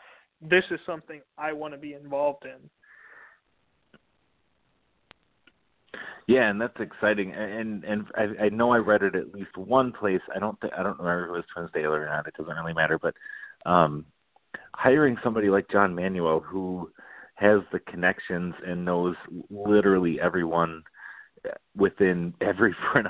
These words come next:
Speaker 2: office in Major League Baseball, as well as on, obviously, um, anyone that's anybody within amateur baseball, um, he might not even need to scout any games or any <laughs> players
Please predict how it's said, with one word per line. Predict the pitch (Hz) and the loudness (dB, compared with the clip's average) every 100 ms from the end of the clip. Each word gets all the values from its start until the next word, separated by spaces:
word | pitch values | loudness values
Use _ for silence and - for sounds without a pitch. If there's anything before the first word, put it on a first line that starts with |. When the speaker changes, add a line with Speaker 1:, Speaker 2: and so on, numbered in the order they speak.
| - | -6
Speaker 2:
office | - 95 - | -8 -8 -8
in | 95 | -10
Major | 82 80 90 | -8 -6 -6
League | 87 - | -6 -4
Baseball, | 82 - 87 82 | -6 -2 0 2
as | 80 - | 0 0
well | 92 92 | 0 2
as | 82 - - | 0 -2 -4
on, | 87 - - | -4 -4 -8
obviously, | 82 87 80 - 85 78 _ - - - - | -6 -2 -4 -2 -2 -2 _ -18 -18 -20 -10
um, | 80 76 - - _ 98 | -4 -4 -6 -14 _ 2
anyone | 101 101 90 | 4 6 6
that's | 80 - - | 4 0 -2
anybody | 87 92 85 85 82 | 0 0 4 4 4
within | 80 78 82 82 78 76 _ - - _ - | 0 0 -2 -2 -4 -14 _ -20 -20 _ -4
amateur | 90 92 85 82 | 0 0 0 -2
baseball, | - 82 - 78 76 78 _ - - - - _ _ - | 0 -2 0 2 2 0 _ -20 -20 -20 -20 _ _ -8
um, | - - - | -8 -8 -8
he | 131 | 0
might | 160 92 | 2 2
not | 92 | 0
even | 90 82 87 | 0 0 0
need | 87 - | -2 -4
to | 85 - | -10 -6
scout | - 82 90 - _ _ _ _ _ - | 2 4 4 2 _ _ _ _ _ 0
any | 95 135 110 | 2 4 2
games | - 82 82 80 - | 2 0 -2 -4 -6
or | - 78 | 0 2
any | - 113 90 - | 2 0 0 -2
<laughs> | |
players | 147 107 104 101 | 2 2 2 0